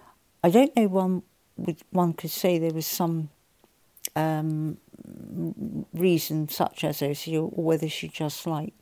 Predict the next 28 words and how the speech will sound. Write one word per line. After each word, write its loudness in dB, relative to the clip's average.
that. -6
Perhaps -4
that -4
was -6
the -16
beginning 4
of 0
something, 0
some -2
sort -6
of -2
mild 2
obsession, -2
but 0
I 4
couldn't 0
have -4
called 4
it -4
an -2
obsession. -8
It -2
was -2
a 0
child, -2
and -2
she, -4
um, -2